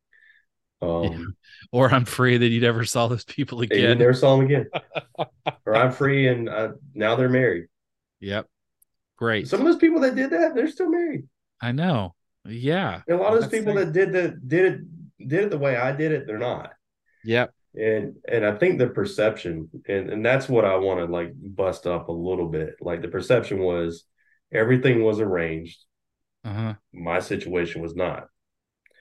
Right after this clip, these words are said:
Speaker 2: Uh, I saw some where it seemed like some people were kind of pressured into, like, uh, being with someone that was kinda on their level, eh, eh,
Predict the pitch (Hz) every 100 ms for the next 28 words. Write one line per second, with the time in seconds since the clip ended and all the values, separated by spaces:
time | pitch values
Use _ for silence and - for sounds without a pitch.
0 | _ _ - 82 - 104 117 101 113 107
1 | 101 95 92 92 95 95 - 120 101 95
2 | - 98 90 98 - 92 87 90 85 82
3 | 82 - _ - 98 78 - 90 82 87
4 | 82 82 82 85 82 80 80 80 82 78
5 | _ _ _ _ _ _ - 92 82 80
6 | 85 107 110 101 92 110 101 95 95 90
7 | 90 85 - 104 90 92 101 98 92 90
8 | 95 107 110 110 104 _ - - 127 -
9 | - - - 95 87